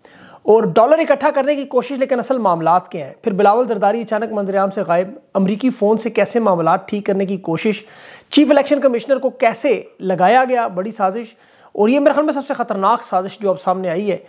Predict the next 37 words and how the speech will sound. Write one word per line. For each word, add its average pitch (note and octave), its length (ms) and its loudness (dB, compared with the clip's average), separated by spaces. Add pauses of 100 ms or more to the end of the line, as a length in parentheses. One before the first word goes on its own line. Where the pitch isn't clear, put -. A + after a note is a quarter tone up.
(400)
मुश्किल C4+ 380 4
वक्त D4 220 0
कहते D4+ 220 2
हैं D#4 80 0
ख़त्म C#4+ 300 0
हो A#3+ 180 2
रहा G3 120 0
है, F3 60 0
लेकिन G#3 220 -6
मेरा B3 180 0
ख्याल D#4+ 140 -2
में E4 80 -2
मुश्किल D4 280 -2
वक्त C#4 180 0
इस B3 120 -12
वक्त C#4 120 -4
इंतहा A3 420 0
पर A3 140 -6
पहुंच F3 220 -10
चुका E3 180 -10
है। - 180 -12
ईरान A3+ 280 2
में D4 160 -2
जिस A#3 160 -12
तरह C4 100 -2
उन्नीस A#3 220 -6
सौ C4 100 -12
तिरपन B3 380 -2
में B3+ 120 0
रजीम G3 320 -4
चेंज A3 240 -2
ऑपरेशन F#3+ 400 -4
हुई, A3+ 200 -4 (340)
जो A3+ 80 4
कि A3+ 120 0
छब्बीस C#4+ 500 0
साल A#3 200 2